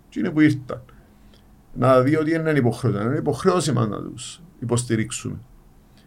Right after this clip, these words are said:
Ε, σε όλους τους αγώνες, σε όλες τις πόλεις. Ε, γι' αυτόν, ε, τρία καρότσια θα σώσουν την κατάσταση, τέσσερα καρότσια θα σώσουν την κατάσταση. Ε, θέλουμε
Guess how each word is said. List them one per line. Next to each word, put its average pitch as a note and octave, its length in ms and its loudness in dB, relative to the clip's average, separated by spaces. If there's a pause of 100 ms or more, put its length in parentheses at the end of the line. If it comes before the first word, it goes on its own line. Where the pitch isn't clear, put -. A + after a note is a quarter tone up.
(120)
Ε, A2 540 0
σε B2 140 0
όλους E3 240 2
τους B2+ 100 0
αγώνες, B2+ 280 4
σε - 100 -4
όλες D3+ 180 0
τις - 160 -4
πόλεις. - 440 -8 (800)
Ε, G#2+ 1040 0
γι' G#2+ 140 0
αυτόν, C#3 720 4 (100)
ε, B2+ 220 0 (200)
τρία D3 280 6
καρότσια C#3 520 6
θα E3 140 0
σώσουν A#2 240 -2
την G#2+ 120 0
κατάσταση, F#2+ 480 -2
τέσσερα B2 360 -2
καρότσια A#2+ 420 0
θα B2+ 100 -10
σώσουν G#2+ 220 -4
την F#2+ 160 -4
κατάσταση. F#2 480 -12 (920)
Ε, G#2 560 2 (340)
θέλουμε G#2+ 640 4